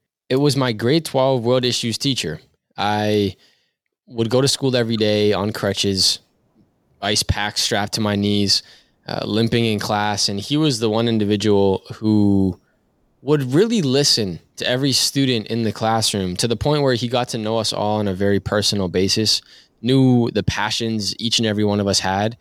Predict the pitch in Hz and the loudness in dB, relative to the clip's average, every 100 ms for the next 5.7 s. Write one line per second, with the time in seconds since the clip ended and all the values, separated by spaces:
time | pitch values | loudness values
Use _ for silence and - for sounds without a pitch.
0 | - _ _ - 139 127 151 147 120 123 | -20 _ _ 2 2 2 0 0 0 0
1 | - 117 107 107 107 101 - _ _ 120 | 0 0 0 0 0 -2 -6 _ _ 0
2 | 131 131 117 113 110 98 - 156 151 117 | 0 2 0 -2 -4 -2 -4 0 0 2
3 | - - _ _ 113 120 123 110 127 123 | 0 -4 _ _ -4 -2 0 0 0 -2
4 | 110 - 107 - 101 - 120 143 151 135 | -2 -2 -2 -2 -2 0 0 2 2 2
5 | 139 143 135 - 139 131 123 | 0 0 -2 0 -2 -2 -6